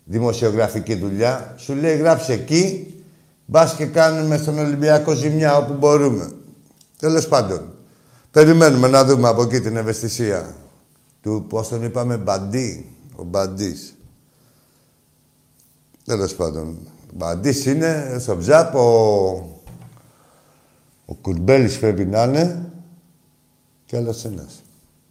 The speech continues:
Να τις δούμε κι αυτούς. Λοιπόν, τι άλλα είχαμε; Α, μπράβο, με τους αρχαιοκάπηλους. Βέβαια, είχαμε και ένα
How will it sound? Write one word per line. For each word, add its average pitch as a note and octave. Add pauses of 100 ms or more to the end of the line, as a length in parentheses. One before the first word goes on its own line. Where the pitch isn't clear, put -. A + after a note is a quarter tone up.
(320)
Να E3+
τις E3+
δούμε G#2
κι C#2+
αυτούς. - (1120)
Λοιπόν, B2+
τι D3+
άλλα C3
είχαμε; D3+ (1800)
Α, C3
μπράβο, F2+
με G#2
τους -
αρχαιοκάπηλους. G#2+ (3500)
Βέβαια, F#2+
είχαμε G2+
και A2
ένα G#2